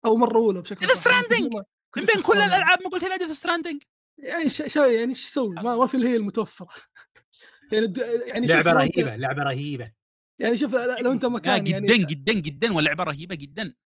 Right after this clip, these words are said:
Speaker 1: لا، لا، ش-، ش-، شوف لو أنت مكان يعني عندك فانتوم بين وعندك ديث ستراندنج. بكل أمانة بحب كوجيما عشان ديث ستراندنج، ما عشان فانتوم بين صراحة يعني.
Speaker 2: لا والله،
Speaker 1: يعني
Speaker 2: و-،
Speaker 1: لعبة
Speaker 2: والله لو جينا كلمة الحق،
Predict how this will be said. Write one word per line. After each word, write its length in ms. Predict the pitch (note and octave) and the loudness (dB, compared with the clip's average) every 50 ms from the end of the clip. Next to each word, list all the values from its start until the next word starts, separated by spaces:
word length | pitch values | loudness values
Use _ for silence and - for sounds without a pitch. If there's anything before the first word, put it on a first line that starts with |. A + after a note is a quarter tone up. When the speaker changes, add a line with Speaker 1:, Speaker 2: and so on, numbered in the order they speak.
| _ - G#3+ | _ -4 -2
Speaker 1:
لا، 160 | C4+ D4+ D4+ | -2 0 0
لا، 120 | C#4+ A#3+ | -2 -4
ش-، 140 | A3+ - - | -6 -8 -10
ش-، 180 | C4 - D#4+ D4 | -12 -12 -12 -8
شوف 200 | - - D4+ G3+ | -6 -6 -4 -2
لو 80 | B3 B3+ | -2 -4
أنت 120 | - - | -4 -4
مكان 260 | A#3 A#3+ - C4+ B3 | -6 -6 -6 -6 -6
يعني 260 | G#3+ G3+ G3+ G3+ G#3 - - _ _ _ _ - B3+ | -6 -6 -8 -10 -12 -14 -18 _ _ _ _ -8 -6
عندك 460 | C4 B3 B3+ - _ - - A3+ G#3 | -2 -2 -2 -4 _ -8 -8 -6 -6
فانتوم 400 | G3+ - B3 A3+ - A3+ G#3+ G3+ | -4 -4 -4 -4 -4 -6 -4 0
بين 220 | G#3+ C4 C#4+ B3+ | 0 0 0 0
وعندك 260 | A3+ A3 A#3 G#3+ - | -4 -4 -6 -6 -6
ديث 80 | - A3+ | -8 -10
ستراندنج. 380 | - - G3+ G3 F#3 E3+ D#3+ E3 _ _ _ _ _ _ _ _ _ _ _ _ _ _ _ _ _ - | -10 -8 -8 -8 -8 -10 -14 -18 _ _ _ _ _ _ _ _ _ _ _ _ _ _ _ _ _ -6
بكل 140 | D#4+ D#4+ | -4 -2
أمانة 220 | C4+ C4 C#4 C4 A#3+ | 0 0 0 0 -2
بحب 200 | G3 - C#4+ - | -2 -4 -8 -6
كوجيما 300 | - A3+ F#3 C#4 - - | -6 -6 -6 -6 -6 -6
عشان 180 | G3 - G#3+ | -8 -8 -10
ديث 100 | G#3 G#3 | -10 -10
ستراندنج، 340 | - - G#3+ G3+ F#3 F3 F3+ | -12 -12 -12 -12 -10 -10 -10
ما 60 | G3 | -12
عشان 140 | G#3 - G3 | -12 -12 -12
فانتوم 320 | - F#3+ F3+ E3+ F#3 F3+ F3 | -14 -14 -14 -12 -12 -14 -14
بين 120 | F3 D#3+ | -14 -16
صراحة 320 | - - - - - - | -16 -18 -16 -18 -18 -20
يعني. 140 | - - _ _ _ _ _ - - | -20 -20 _ _ _ _ _ -6 -4
Speaker 2:
لا 60 | A4 | 0
والله، 220 | A#3 G3 G#3 B3+ | 2 2 4 4
Speaker 1:
يعني 100 | - A3 | 4 4
Speaker 2:
و-، 160 | B3 A#3+ A#3 A3+ | 4 4 2 0
Speaker 1:
لعبة 280 | G#3+ G#3 F3+ F3 F#3+ G3+ | -4 -6 -8 -4 0 2
Speaker 2:
والله 200 | B3 C#4+ C4+ B3 | 2 4 4 2
لو 80 | A#3 | 2
جينا 180 | G3 A3+ B3 A#3+ | 0 2 2 0
كلمة 220 | A3+ A3 G#3+ G#3+ - | 2 0 -2 -2 -2
الحق، 280 | G3 E3 - F3+ A3+ | -2 -4 -2 -4 -4